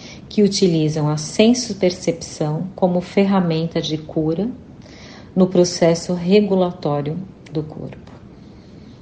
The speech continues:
Eu sou Simone Bambini, doutora e mestre em comunicação e semiótica pela puc de São Paulo, coordeno o curso de Relações Públicas da Faculdade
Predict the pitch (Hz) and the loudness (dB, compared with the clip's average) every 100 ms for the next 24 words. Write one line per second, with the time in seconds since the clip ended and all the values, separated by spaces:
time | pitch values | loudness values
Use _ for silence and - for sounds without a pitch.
0 | - - - - - - - - - - | -20 -20 -16 -16 -18 -20 -20 -20 -20 -20
1 | - - 285 285 - 233 - 202 196 196 | -20 0 6 6 6 4 6 6 8 8
2 | 175 165 156 190 214 214 214 220 214 - | 6 4 4 6 8 6 4 0 -2 -6
3 | 175 175 175 220 220 208 190 175 175 175 | 0 0 4 6 8 8 6 6 4 2
4 | - 170 170 165 160 156 156 151 - 165 | -2 -2 0 0 0 -2 -6 -6 0 0
5 | 160 170 160 156 151 156 - - 147 143 | 0 0 2 2 0 -2 -8 -6 -4 -4
6 | - 151 - - - 135 - 160 170 170 | -8 -10 -10 -12 -8 -6 -2 0 2 2
7 | 165 175 - - - 320 269 226 262 240 | 0 -4 -10 -18 0 4 6 8 8 8
8 | 240 226 - 185 185 190 180 - 170 - | 6 2 2 -4 2 2 2 -2 -6 -4
9 | 175 170 170 175 160 160 - 156 156 139 | -2 -2 -2 -4 -2 -4 -2 -6 -4 -2
10 | 156 156 147 147 | 0 -2 -6 -8